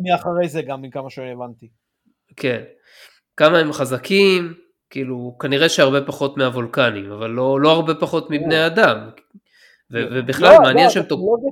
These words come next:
Speaker 1: שלהם equitable, שזה גם, אני חושב שאני חייב לציין שזה קצת עצבן אותי.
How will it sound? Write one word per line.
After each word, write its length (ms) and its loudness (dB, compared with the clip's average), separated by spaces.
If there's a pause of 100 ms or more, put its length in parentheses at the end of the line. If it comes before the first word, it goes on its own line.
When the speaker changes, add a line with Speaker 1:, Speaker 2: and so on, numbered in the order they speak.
Speaker 1:
שלהם 380 -2 (180)
equitable, 680 -4
שזה 320 -8 (280)
גם, 200 -4
אני 200 -12
חושב 100 -12
שאני 180 -14
חייב 160 -4
לציין 200 -8
שזה 260 -16
קצת 220 -10
עצבן 400 -6
אותי. 240 -12